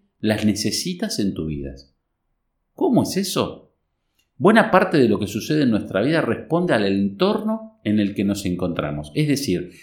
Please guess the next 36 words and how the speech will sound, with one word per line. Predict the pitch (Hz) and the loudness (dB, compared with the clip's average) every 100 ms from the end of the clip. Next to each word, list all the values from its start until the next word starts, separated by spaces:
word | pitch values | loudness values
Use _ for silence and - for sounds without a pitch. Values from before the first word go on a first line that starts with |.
| - | -14
de | - 117 | 4 6
las | 131 131 | 6 4
personas | 139 139 - 202 226 | 2 2 0 -2 -2
que | 220 113 | -2 -2
nos | 98 | 0
rodean. | 90 82 71 71 - - _ _ _ _ _ _ _ | -2 -2 -4 -8 -14 -20 _ _ _ _ _ _ _
Uno | - 202 | 2 8
de | 196 | 10
los | 147 - | 10 6
flagelos | 120 - 160 151 | 2 2 0 0
más | 131 185 185 | 2 2 2
terribles | 151 131 147 139 | 2 2 2 2
del | 110 107 | 2 0
presente | 101 101 165 185 | -2 -2 -2 0
es | 170 | 2
la | 113 | 2
drogadicción. | 95 90 87 85 - - 65 - _ _ - | 2 2 2 0 -4 -8 -10 -14 _ _ 2
La | 127 | 4
mayoría | 143 139 143 180 | 6 4 2 4
de | 175 | 4
las | 117 | 2
personas | - 110 - 170 175 180 | 0 -2 0 0 -2 -2
entra | - 180 175 131 | -2 -2 0 2
a | |
ese | 156 135 | 0 0
infierno | 120 - - 180 180 | -2 0 0 0 0
por | - 110 | 0 0
la | |
influencia | 110 104 110 160 147 | 0 0 2 2 2
del | 117 95 | 0 2
entorno | 92 90 165 180 165 | 0 0 0 0 2
en | 117 | 2
el | 98 | 0
que | 90 | -2
se | - 95 | -2 -2
desenvuelven, | 87 87 85 80 71 71 | -2 -4 -2 -2 -4 -10